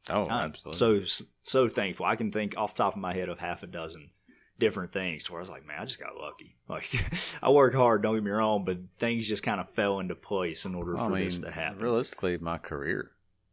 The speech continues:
Speaker 2: Yeah,
Speaker 1: um,
Speaker 2: same with my
Speaker 1: has,
Speaker 2: career.
Speaker 1: I mean,
Speaker 2: Yeah.
Speaker 1: yeah, I worked hard, I put in the effort, but, you know, the opportunities arose.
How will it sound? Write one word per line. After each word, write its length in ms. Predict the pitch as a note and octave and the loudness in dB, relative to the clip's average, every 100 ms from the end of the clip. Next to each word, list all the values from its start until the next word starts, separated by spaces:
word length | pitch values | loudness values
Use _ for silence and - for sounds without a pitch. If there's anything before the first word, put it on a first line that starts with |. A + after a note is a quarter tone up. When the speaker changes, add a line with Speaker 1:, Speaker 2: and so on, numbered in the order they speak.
| _ | _
Speaker 2:
Yeah, 320 | - D2+ D2+ D2+ | -8 -6 -4 -6
Speaker 1:
um, 100 | D2 | -6
Speaker 2:
same 260 | E2+ E2 | -2 0
with 100 | E2 | 0
my 60 | C3 | 0
Speaker 1:
has, 80 | D#3 | -2
Speaker 2:
career. 140 | F#2 | -4
Speaker 1:
I 60 | E2+ | -4
mean, 300 | E2+ D#2+ D2 - | -4 -6 -10 -14
Speaker 2:
Yeah. 80 | - | -14
Speaker 1:
yeah, 320 | D#2+ F#2+ F#2 - | -2 0 2 0
I 120 | D#2 | -4
worked 300 | D2+ D#2+ - | -2 -4 -6
hard, 420 | - E2 E2 D2+ | -4 -2 0 -2
I 60 | D2 | -6
put 160 | - D#2+ | -6 -6
in 80 | |
the 140 | D2 C#2 | -4 -2
effort, 400 | F2+ - C#2 - _ - - _ _ _ _ _ _ _ | -2 -2 -12 -12 _ -20 -20 _ _ _ _ _ _ _
but, 560 | F2 E2 D2+ - - - _ _ _ _ _ _ _ | 0 0 0 -6 -16 -20 _ _ _ _ _ _ _
you 100 | E2+ | -8
know, 220 | D#2 D2+ | -6 -6
the 360 | D2+ E2 D2+ E2 | -8 -12 -6 -2
opportunities 920 | F2 - D2 F2+ F#2 D2+ C#2+ C#2+ - _ _ - | -2 -4 -8 -6 -4 -4 -6 -8 -14 _ _ -10
arose. 540 | D2+ D#2+ B1+ - - | -6 -6 -6 -18 -20